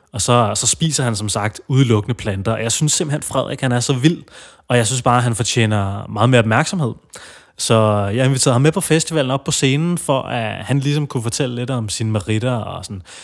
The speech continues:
hvorfor han vælger at spise udelukkende planter, og hvad er hans sådan mål for fremtiden.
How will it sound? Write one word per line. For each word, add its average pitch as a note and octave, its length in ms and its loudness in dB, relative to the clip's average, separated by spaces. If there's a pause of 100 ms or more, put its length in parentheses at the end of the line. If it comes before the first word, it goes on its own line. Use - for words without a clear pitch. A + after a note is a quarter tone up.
(200)
hvorfor A2 240 0
han G#2+ 240 -2
vælger A2+ 400 -2
at G2 300 -12
spise C3 680 -4
udelukkende C3 500 0
planter, A#2 460 -4
og E2+ 520 -8
hvad B2 120 -4
er C#3 40 -2
hans C3+ 200 -2
sådan C3 240 -2
mål C3 300 0
for C3+ 140 -4
fremtiden. B2 580 -6